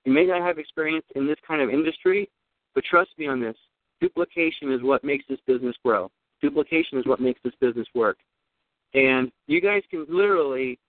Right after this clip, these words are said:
by this time next year, if you stick with this for a year and you commit to this for three hundred sixty-five days and you work it consistently daily, and by the way, I don't work seven days a week. I definitely take a day off, um,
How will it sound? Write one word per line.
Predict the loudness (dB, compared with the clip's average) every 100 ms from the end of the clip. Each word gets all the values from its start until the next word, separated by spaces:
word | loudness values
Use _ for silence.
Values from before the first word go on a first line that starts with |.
| _ _ _ _ _ _ _ _ 2
by | 4
this | 4 0
time | -4 -2
next | -4 -4 -2
year, | 2 2
if | 0
you | -10
stick | -8 -8
with | -8 -10
this | -6
for | -4
a | 0
year | 2 2
and | 2
you | -4
commit | -6 -8 -6
to | -2
this | -4 -2
for | -6
three | -2 0
hundred | 0 -4
sixty-five | -6 -6 -2 2 2 2
days | 2 2 -2 _ _ -6
and | -2
you | 2
work | 4 2
it | 0 -8
consistently | -12 -12 -12 -8 -6 0
daily, | 2 4 2 0 _ _
and | -2
by | 0 0
the | 0
way, | 0 -2
I | -2
don't | -2 0
work | -2 -4 _ -6
seven | -4 2
days | 2 2
a |
week. | 0 0 -2
I |
definitely | -2 -2 -2 -4
take | -2
a | 2
day | 4
off, | 4 2 -2 _ _ _ _ _
um, | 0 2 2